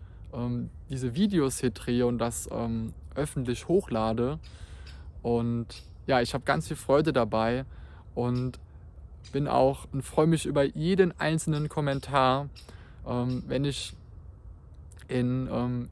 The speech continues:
in YouTube mal reinschaue und dann einen Kommentar sehe, dann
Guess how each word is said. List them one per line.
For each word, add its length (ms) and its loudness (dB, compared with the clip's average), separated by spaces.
in 140 -2
YouTube 240 -2
mal 120 2
reinschaue 600 6
und 160 -2
dann 140 2
einen 100 -2
Kommentar 560 2
sehe, 420 2
dann 360 0